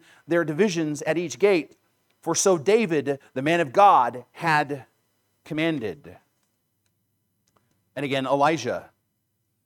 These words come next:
And she said to Elijah, "What have you against me, O man of God?"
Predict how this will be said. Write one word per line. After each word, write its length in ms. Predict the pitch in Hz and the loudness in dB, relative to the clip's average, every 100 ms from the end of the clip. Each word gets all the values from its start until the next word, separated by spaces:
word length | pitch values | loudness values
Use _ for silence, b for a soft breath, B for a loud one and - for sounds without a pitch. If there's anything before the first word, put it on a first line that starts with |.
| _ _ _ _ _ _ _ | _ _ _ _ _ _ _
And 80 | 120 | -10
she 80 | 165 | -8
said 240 | 156 165 | 0 0
to 80 | 160 | 2
Elijah, 380 | 151 156 139 139 | 2 2 2 -2
"What 320 | 131 185 - - _ _ | 2 2 2 -4 _ _
have 180 | - 147 | -8 -6
you 80 | 151 | -4
against 340 | 143 170 - | -4 -4 -6
me, 200 | 151 123 | -8 -4
O 100 | 131 | -4
man 420 | 123 143 151 156 156 | -4 -4 -4 -4 -8
of 200 | 127 113 | -8 0
God?" 480 | 156 143 104 101 | 2 2 0 -10